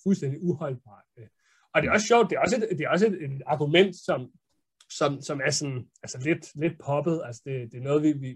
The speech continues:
vi ser sådan i, i vores tid. Altså selv, øh, hvad kan man sige, du kan også, altså før reformationen i middelalderen for eksempel finde en, en tradition, der har bibeholdt sådan et, et mere sådan augustinsk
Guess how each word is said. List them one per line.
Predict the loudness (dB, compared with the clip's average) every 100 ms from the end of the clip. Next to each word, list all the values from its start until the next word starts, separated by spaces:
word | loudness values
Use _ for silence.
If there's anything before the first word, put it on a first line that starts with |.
| -12
vi | -10
ser | -6 -6
sådan | -6 -12
i, | -10
i | -8
vores | 4 4 4
tid. | -2 -8 -8 -10 _ _ _ _ _ _
Altså | -4 -4 -6
selv, | 4 6 6 4 _ _ _ _ -10
øh, | -8 -8 -10 -16 _
hvad | -2 0
kan | 0
man | -4
sige, | -4 -8 -8
du |
kan | -2 6 8
også, | 8 4
altså | -6 -10 -12 _ _ 4
før | 6 6
reformationen | 4 0 -4 0 0 2
i |
middelalderen | 2 4 6 6 4 -4 -10 -16
for | -16
eksempel | -14 -14 -14 -10
finde | -8 -8 -8
en, | -10 -10
en | -12
tradition, | -10 -10 -10 -12 -14 -12
der | -14
har | -14 -18 -20 _ _ _ _ _
bibeholdt | 6 8 4 4 0 0
sådan | -4 -4
et, | -4 -6
et | -16 -8
mere | 0 2 2
sådan | -4 -14 -10
augustinsk | -10 -8 -12 -8 4 6 6 2 -6